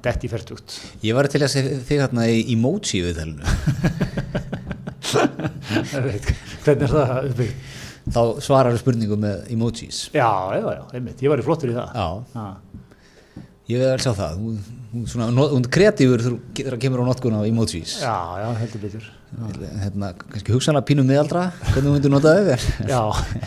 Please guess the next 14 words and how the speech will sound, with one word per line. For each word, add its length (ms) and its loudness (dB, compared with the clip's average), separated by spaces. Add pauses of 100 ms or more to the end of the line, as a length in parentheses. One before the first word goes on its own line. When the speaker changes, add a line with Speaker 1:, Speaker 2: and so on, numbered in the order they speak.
(300)
Speaker 1:
ég 180 -2
myndi 160 6
örugglega 180 6
bara 200 10
vera 100 6
með 80 6
broskall 380 8
eða 120 8
fílukall, 380 4
sko. 180 0 (260)
Já. 180 0 (300)
Speaker 2:
Eða 200 -4
þ-, 160 -8
þumal. 400 2